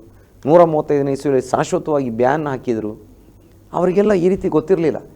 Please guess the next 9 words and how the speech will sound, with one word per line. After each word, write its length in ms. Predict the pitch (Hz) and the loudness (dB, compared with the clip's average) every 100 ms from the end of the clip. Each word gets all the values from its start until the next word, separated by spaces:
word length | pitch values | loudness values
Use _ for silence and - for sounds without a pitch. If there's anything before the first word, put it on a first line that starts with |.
| - - - - - - - - - | -20 -20 -20 -20 -20 -20 -20 -8 -4
ಆದರೆ 280 | 151 - | -4 -4
ಅವ್ರಿಗೆ 240 | - 131 131 | -4 -4 0
ಗೊತ್ತಿತ್ತು, 400 | 143 247 240 165 | -2 -2 -2 -2
ಪ್ರವಾದನೆ 540 | 135 135 190 202 170 | 0 4 4 4 2
ಇದೆ, 340 | 131 110 104 - - - - | 0 0 -4 -8 -20 -12 -8
ಯಾವ 200 | - 156 | -2 -2
ಕಾಲದಲ್ಲಿ 420 | - 170 165 170 | 0 0 2 0
ಗೊತ್ತಿರಲಿಲ್ಲ. 500 | 147 151 131 113 - - - - - - - - - - - - - - - 127 | 0 -2 -4 -4 -8 -14 -20 -20 -20 -20 -20 -20 -20 -20 -20 -20 -20 -20 -16 -8
ಆದರೆ 380 | 135 117 - | -6 -4 -6